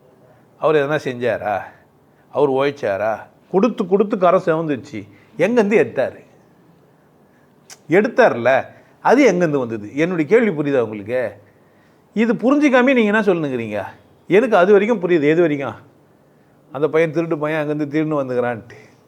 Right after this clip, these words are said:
அப்படின்னு தானே சில சாமியாருங்கள்லாம் என்ன போனீங்கன்னா அப்படின்னுவானுங்க. உத்தரப்பிரதேசக்கெல்லாம் போயிட்டீங்கன்னா அப்படியே எரியும். அவரோட சக்திக்கிற மாதிரி. அவர் உட்காந்துக்கிற இடத்துல மீத்தேன் வாயு வெளியே வந்து நிக்குது. புரியுதா? கா-, இது வந்து எரியக்கூடிய பொருள் ரெண்டு வச்சிருப்பாரு. அப்படி செடிக்கு போடுவார், எரியும்.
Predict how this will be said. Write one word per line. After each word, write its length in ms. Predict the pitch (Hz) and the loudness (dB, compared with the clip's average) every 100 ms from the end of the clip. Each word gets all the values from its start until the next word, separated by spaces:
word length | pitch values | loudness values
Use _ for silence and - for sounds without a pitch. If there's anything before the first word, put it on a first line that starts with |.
| _ _ - - 120 | _ _ -20 -16 -10
அப்படின்னு 180 | 135 | -6
தானே 220 | 143 135 139 | -6 -6 -6
சில 180 | 143 | -6
சாமியாருங்கள்லாம் 500 | 127 151 185 147 135 | -4 -4 -4 -4 -4
என்ன 180 | 139 143 | -6 -6
போனீங்கன்னா 380 | 139 127 127 135 | -6 -8 -10 -10
அப்படின்னுவானுங்க. 800 | 123 120 120 117 104 107 - - | -10 -10 -10 -10 -12 -20 -20 -14
உத்தரப்பிரதேசக்கெல்லாம் 640 | 123 165 131 117 110 113 117 | -8 -6 -6 -8 -12 -14 -12
போயிட்டீங்கன்னா 380 | 107 101 101 95 - _ _ | -16 -18 -18 -20 -20 _ _
அப்படியே 300 | - 120 151 | -10 -2 0
எரியும். 260 | 147 160 - - _ _ _ _ _ _ - - | 0 -2 -8 -14 _ _ _ _ _ _ -18 -4
அவரோட 200 | 123 151 165 | -2 -2 -4
சக்திக்கிற 440 | 156 - 156 123 | -6 -6 -6 -6
மாதிரி. 280 | 127 123 104 - _ _ - | -8 -10 -12 -18 _ _ -4
அவர் 160 | 156 | -2
உட்காந்துக்கிற 380 | 156 196 196 180 | 0 0 0 0
இடத்துல 220 | 160 160 | 0 -2
மீத்தேன் 300 | 165 185 180 | -6 -4 -2
வாயு 240 | 156 151 156 | 0 0 0
வெளியே 240 | 156 165 | -2 -4
வந்து 100 | 139 | -6
நிக்குது. 320 | 131 110 87 101 _ _ _ _ _ _ _ _ _ _ _ _ _ _ _ _ _ _ - | -10 -14 -18 -20 _ _ _ _ _ _ _ _ _ _ _ _ _ _ _ _ _ _ -14
புரியுதா? 560 | 143 139 117 135 123 95 - _ _ _ - | -8 -4 0 0 0 -4 -12 _ _ _ -14
கா-, 420 | 131 139 170 180 | -6 2 4 4
இது 320 | 175 214 185 | 6 6 6
வந்து 580 | 160 156 165 175 151 143 | 6 2 2 2 4 2
எரியக்கூடிய 460 | 170 202 160 156 170 | 2 2 2 0 -2
பொருள் 260 | 139 156 170 | 0 0 0
ரெண்டு 260 | 156 139 | -2 -4
வச்சிருப்பாரு. 440 | 135 135 131 107 - | -4 -4 -4 -6 -10
அப்படி 180 | 131 | -10
செடிக்கு 380 | 127 180 208 160 | -4 -4 -2 0
போடுவார், 180 | 170 165 | 0 0
எரியும். 340 | 143 135 - | 0 -2 -8